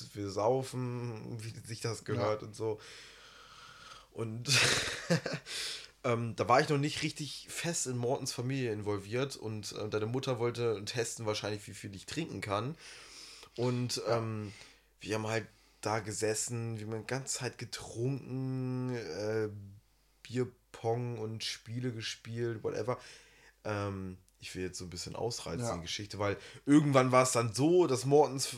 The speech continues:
Speaker 1: äh, Mutter mich dazu gebracht hat, die hatte so, so einen Schnaps runtergebracht, der war in so Einmachgläsern, war der. Und in so Schraub-, so Moonshiners, so diesen,
Speaker 2: Mhm,
Speaker 1: diesen,
Speaker 2: ja.
Speaker 1: diesen Moonshine-Schnaps,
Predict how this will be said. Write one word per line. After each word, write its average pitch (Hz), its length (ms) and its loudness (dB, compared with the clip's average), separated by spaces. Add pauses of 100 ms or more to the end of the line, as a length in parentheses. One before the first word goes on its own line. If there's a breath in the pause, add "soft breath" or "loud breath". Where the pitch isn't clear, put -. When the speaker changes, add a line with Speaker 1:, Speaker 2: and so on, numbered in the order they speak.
Speaker 1:
äh, 113 600 4
Mutter 120 640 2 (220)
mich 120 160 -6
dazu 120 260 -2
gebracht 113 400 -2
hat, 113 200 0
die 120 80 4
hatte 123 140 2
so, 117 320 0
so 110 100 2
einen 104 100 0
Schnaps - 380 0
runtergebracht, 101 540 2 (400 loud breath)
der 101 120 2
war 107 160 6
in 117 100 0
so 110 140 2
Einmachgläsern, 107 1400 2
war 95 200 0
der. 90 320 -4 (460 loud breath)
Und 110 280 0
in 113 100 -4
so 110 140 0
Schraub-, 117 400 4
so 113 360 -2
Moonshiners, 107 1160 2 (160)
so 95 240 -2
diesen, 120 320 2
Speaker 2:
Mhm, 98 60 -4
Speaker 1:
diesen, 110 200 -2
Speaker 2:
ja. 123 180 2
Speaker 1:
diesen 107 200 -2
Moonshine-Schnaps, 131 1160 0